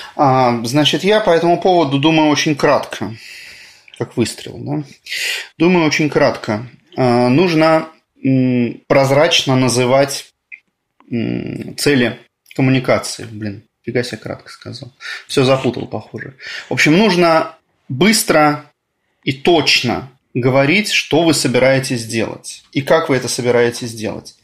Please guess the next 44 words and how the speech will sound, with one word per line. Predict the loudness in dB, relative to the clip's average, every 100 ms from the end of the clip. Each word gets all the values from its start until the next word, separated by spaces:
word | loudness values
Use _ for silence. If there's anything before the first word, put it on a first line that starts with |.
| -20 -20 -20 -20 -20 -12 -2
А, | 0 2 2
это | 2 2
требует | 2 2 2
определённого | 2 2 2 2 2 2 2
навыка, | 4 2 0 0 2
но | 2 2 2 2
это | 0 2
великое | 2 2 2 0
благо, | 2 2 2 0 -6 -12 -14 -12
потому | -6 -2 -2
что | -2 -2
если | -2 -2 -4
ты | -8 -6
говоришь, | -2 -2 -2 -4
что | -10 -8 -8
вот | -8 -14 -20 _ -20 -16 -16 -18 -20 -20 _
«Буду | -6 -6 0 2 2
я | 2 0
сегодня | 0 0 0 0
так, | 0 0 0
так, | 0 0
завтра | 0 -2 -2 -4
так, | 0 0 2
а | 0
вот | 0 0
послезавтра | -2 0 0 2 0 0 -4 -2
я | 0
еду | 0 0 0
в |
Москву, | -2 -2 -2 0
у |
меня | 2 0
студенты, | -2 -4 0 0 0 -2
я |
буду | 0 2
очень | 2 2 2 -2
асинхронно | -2 -4 -2 0 0 0
общаться, | 0 0 0 -2 -4
но | -2
я | 2 2
буду, | 0 -2 -2
пожалуйста, | -2 0 0 0 -4 -4
меня | -2 -2
пингайте», | 0 2 4 2 0 -8 -14